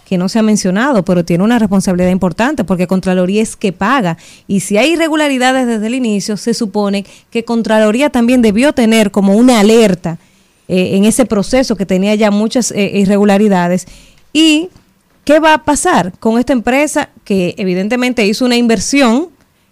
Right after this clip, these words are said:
eh, y que también ya está cobrando? O sea, ¿qué va a pasar? Porque ya usted explicó que se le anuló el contrato, pero ¿qué va a pasar con ese dinero que el Estado, eh, le ha pagado,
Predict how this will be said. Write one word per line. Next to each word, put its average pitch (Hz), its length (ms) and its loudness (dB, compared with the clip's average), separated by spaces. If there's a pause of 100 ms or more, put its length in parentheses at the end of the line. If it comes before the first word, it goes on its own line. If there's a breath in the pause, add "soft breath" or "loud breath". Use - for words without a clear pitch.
eh, 196 180 -4
y 233 100 -2
que 220 120 0
también 202 320 -2
ya 214 60 0
está 202 240 -6
cobrando? 185 460 -4
O - 20 -6
sea, 190 160 -2
¿qué 202 160 -2
va 214 80 2
a 202 60 -8
pasar? 202 420 -2
Porque 196 240 -4
ya 190 80 -2
usted 196 240 -4
explicó 202 380 -4
que 202 100 0
se 202 100 -4
le 190 60 2
anuló 180 220 4
el 208 60 2
contrato, 208 560 0
pero 196 280 -4
¿qué 285 180 2
va 247 200 -2
a - 80 -8
pasar 202 360 -4
con 202 160 -6
ese 247 140 -6
dinero 226 340 -2
que 208 120 -4
el 180 60 0
Estado, 247 480 0 (320 loud breath)
eh, 208 140 0
le 214 120 4
ha 302 100 4
pagado, 214 640 2